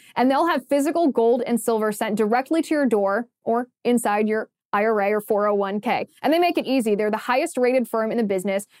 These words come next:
with an A plus rating from the Better Business Bureau and thousands of satisfied clients. And as an exclusive offer to you, fans of Verdict with Ted Cruz, if you call them right now, they will give you up to fifteen hundred dollars of free silver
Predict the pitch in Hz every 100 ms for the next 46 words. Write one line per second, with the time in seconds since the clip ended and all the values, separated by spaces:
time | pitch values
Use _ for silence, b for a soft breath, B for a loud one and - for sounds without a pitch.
0 | - 226 233 - 240 302 - 285 285 208
1 | 208 220 214 208 202 220 240 220 214 220
2 | - 208 202 220 226 - 208 226 226 220
3 | - 208 - 196 202 - 196 190 - 196
4 | 196 190 B B - 262 - 254 320 320
5 | - - 285 339 392 330 240 240 240 240
6 | 247 202 262 262 139 214 - - 254 247
7 | 294 277 233 233 262 254 254 262 247 233
8 | 220 208 202 b b 262 294 349 359 302
9 | 285 247 220 226 240 208 202 214 _ 214
10 | 247 330 277 285 269 226 214 208 - 277
11 | 285 - 339 339 285 277 277 220 202 202
12 | 208 220 202 - 254 277 - 226 214 214